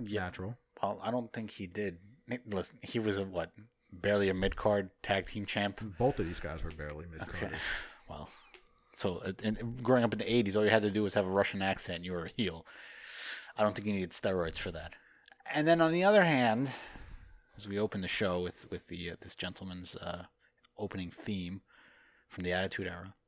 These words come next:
Speaker 1: Brian Christopher, uh, Jerry Lawler's kid,
Speaker 2: Grandmaster Sexay,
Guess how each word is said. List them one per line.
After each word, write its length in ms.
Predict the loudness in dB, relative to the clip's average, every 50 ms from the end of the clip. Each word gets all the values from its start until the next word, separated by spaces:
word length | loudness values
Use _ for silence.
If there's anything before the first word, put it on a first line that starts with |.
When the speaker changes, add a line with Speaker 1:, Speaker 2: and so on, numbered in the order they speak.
| _ _ _ _ _ _ _ _ _ _ _ _ _ _ _ _ -4 -4 -4 -2
Speaker 1:
Brian 320 | 4 8 8 8 8 8
Christopher, 560 | 6 6 6 6 6 2 0 2 0 -2 -2 -6 _ _ _ -10
uh, 160 | -8 -6 -6 -4
Jerry 260 | 2 4 6 6 6
Lawler's 420 | 6 6 4 4 4 4 2 0 -4 -6
kid, 360 | -2 0 2 2 2 0 -6 -14 _ -18 -8
Speaker 2:
Grandmaster 500 | -4 -4 -2 -2 -2 0 4 4 4 6 6
Sexay, 500 | 8 8 8 8 8 6 6 6 4 -2